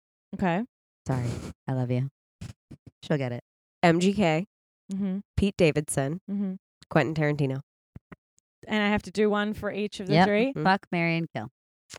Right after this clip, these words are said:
Speaker 1: So
Speaker 2: Drink.
Speaker 1: we've got Pete Davidson,
Speaker 3: M G K,
Speaker 1: M G K, Quentin
Speaker 3: Quentin
Speaker 1: Tarantino.
Speaker 3: Tarantino.
Speaker 2: Drink 'cause you're
Speaker 1: Jesus
Speaker 2: stalling.
Speaker 1: Christ.
Speaker 2: You're stalling.
Speaker 1: <laughs>
Speaker 2: You repeated them so you would, could stall, but I know your tactic.
Speaker 1: Okay, I'd fuck M G K.
Speaker 2: Yep.
Speaker 3: Mm-hmm.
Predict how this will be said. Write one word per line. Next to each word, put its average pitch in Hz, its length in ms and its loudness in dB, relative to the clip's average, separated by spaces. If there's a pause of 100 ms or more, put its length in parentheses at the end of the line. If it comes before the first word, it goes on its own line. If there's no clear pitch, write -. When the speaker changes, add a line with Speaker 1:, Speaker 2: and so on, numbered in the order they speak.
(1000)
Speaker 1:
So 214 120 2
Speaker 2:
Drink. 160 160 6
Speaker 1:
we've 220 60 6
got 208 200 4 (120)
Pete 254 200 -4
Davidson, 208 1040 -2
Speaker 3:
M 165 200 0
G - 20 2
K, 190 60 2
Speaker 1:
M 196 60 4
G 226 80 4
K, 180 540 4 (200)
Quentin 180 260 4
Speaker 3:
Quentin - 0 -
Speaker 1:
Tarantino. 160 240 0
Speaker 3:
Tarantino. 185 40 -2
Speaker 2:
Drink 190 220 4
'cause 180 140 4
you're 180 60 4
Speaker 1:
Jesus 165 100 0
Speaker 2:
stalling. 160 400 2
Speaker 1:
Christ. - 360 -12
Speaker 2:
You're 190 100 6
stalling. 165 400 -4
Speaker 1:
<laughs> 311 160 6 (320)
Speaker 2:
You 208 120 6
repeated 190 360 4
them 165 240 2
so - 60 0
you 143 160 6
would, 135 100 4 (120)
could 147 100 0 (100)
stall, - 240 -4 (200)
but 113 260 -4 (460)
I 151 80 0
know 147 80 2
your 131 100 0
tactic. 196 260 -2
Speaker 1:
Okay, 202 140 2
I'd 226 140 -2
fuck 240 240 4
M 262 120 2
G 254 140 -2
K. 214 320 0 (200)
Speaker 2:
Yep. 143 200 0 (180)
Speaker 3:
Mm-hmm. 175 220 -10